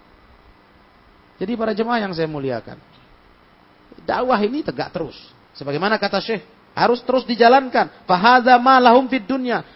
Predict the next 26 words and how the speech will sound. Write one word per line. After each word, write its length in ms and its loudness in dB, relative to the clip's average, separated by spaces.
Maka 240 -6
inilah 400 -2
jatah 520 -6
mereka 400 -8
di 160 -12
dunia. 400 -10
Orang-orang 560 -10
kafir 480 -6
itu, 560 -4
mereka 320 -6
harus 400 -8
diberikan 1040 -10
sikap 560 -12
keras, 480 -8
sikap 480 -10
kasar, 640 -4
diperangi. 1120 -4
Cuma 420 -6
kalimat 540 -6
diperangi 640 -6
dan 180 -6
sikap 480 -12
keras 400 -8
serta 320 -10
kasar 560 -12
tadi 480 -8